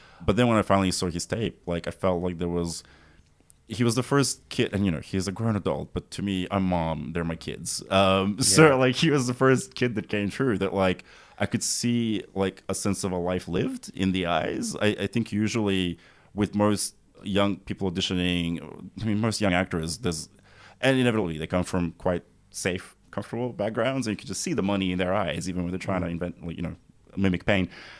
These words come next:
Speaker 1: And it's just like, it's not what I was looking for, and I felt it would be wrong for the character and the film. With Elias, I, I bought it. I was like, "This is a kid that's lived a life."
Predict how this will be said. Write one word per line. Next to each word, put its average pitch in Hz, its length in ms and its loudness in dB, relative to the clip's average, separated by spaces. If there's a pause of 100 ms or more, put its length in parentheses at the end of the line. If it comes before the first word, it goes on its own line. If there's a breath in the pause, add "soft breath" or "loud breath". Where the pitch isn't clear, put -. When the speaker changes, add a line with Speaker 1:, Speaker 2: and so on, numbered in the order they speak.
(200 loud breath)
Speaker 1:
And 107 140 6
it's 110 180 4
just 127 160 2
like, 113 420 6 (140)
it's - 180 -6
not 117 180 4
what 113 80 2
I 107 40 4
was 92 160 2
looking 123 160 0
for, 92 160 -4
and 87 80 2
I 85 40 -2
felt 90 220 -2
it 92 40 0
would 92 100 0
be 90 80 0
wrong 92 400 0
for - 160 -6
the 85 100 -2
character 87 460 -4
and 101 100 0
the 87 60 -4
film. 98 380 -4 (460 soft breath)
With 107 460 0
Elias, 120 580 6
I, 104 260 4
I 104 40 6
bought 101 240 4
it. - 140 -2
I 85 80 0
was 87 160 2
like, 90 240 2
"This - 140 -10
is - 60 -6
a 92 40 -6
kid 98 200 -4
that's 82 120 -8
lived 104 160 -2
a 104 60 -2
life." 82 380 -4